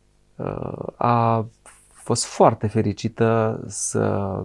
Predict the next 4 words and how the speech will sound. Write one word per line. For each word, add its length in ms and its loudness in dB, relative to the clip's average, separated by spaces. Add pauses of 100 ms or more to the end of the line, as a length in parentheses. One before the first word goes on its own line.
să 180 -6
vorbească 1080 2 (280)
familiei, 760 2 (640)
uh, 580 -10